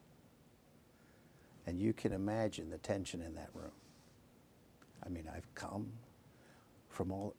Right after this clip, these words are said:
what's happening? <laughs> And he's just, and then he looks up and he says,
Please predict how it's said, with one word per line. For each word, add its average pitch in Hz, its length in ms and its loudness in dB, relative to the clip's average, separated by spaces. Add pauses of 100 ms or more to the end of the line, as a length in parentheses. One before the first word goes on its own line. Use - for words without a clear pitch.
(200)
what's 120 260 2
happening? - 680 12
<laughs> - 240 0
And 180 100 12 (800)
he's 98 100 2
just, - 460 2 (1500)
and - 100 2
then 95 80 4
he 95 100 4
looks 135 400 10
up - 260 2
and - 260 -8
he 92 60 -2
says, - 440 -4